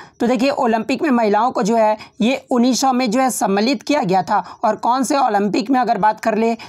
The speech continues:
तो ये पेरिस ओलंपिक में जो है सम्मिलित किया गया था। नेक्स्ट क्वेश्चन आपका यहाँ पर आया था कि तुलसीदास मेला ये जो है कितने दिनों तक लगता है, तो देखिए इसके आंसर मुझे नहीं पता है, किसी भी कैंडिडेट्स को अगर इसका आंसर पता है वो कमेंट करके बता सकते हैं।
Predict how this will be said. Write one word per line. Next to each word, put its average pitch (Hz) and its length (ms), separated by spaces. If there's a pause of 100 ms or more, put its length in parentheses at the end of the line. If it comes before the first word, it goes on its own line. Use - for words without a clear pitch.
(160)
तो 240 60
ये 247 180
पेरिस 240 500
ओलंपिक 240 400
में 247 120
जो 220 100
है 247 80
सम्मिलित 202 680
किया 277 180
गया 196 220
था। 185 220 (340)
नेक्स्ट 214 360
क्वेश्चन 294 260
आपका 285 220
यहाँ 277 120
पर 269 120
आया 214 100
था 233 120
कि 240 200
तुलसीदास 247 840
मेला 196 320
ये 180 300
जो 226 100
है 277 60
कितने 247 460
दिनों 208 340
तक 208 240
लगता 185 280
है, 185 160 (220)
तो 226 80
देखिए 254 240
इसके 269 240
आंसर 247 340
मुझे 233 260
नहीं 202 240
पता 226 280
है, 214 200 (280)
किसी 240 240
भी 277 100
कैंडिडेट्स 262 420
को 240 100
अगर 254 180
इसका 247 240
आंसर 220 360
पता 214 280
है 214 220 (280)
वो 262 220
कमेंट 240 400
करके 262 320
बता 180 360
सकते 185 340
हैं। 202 160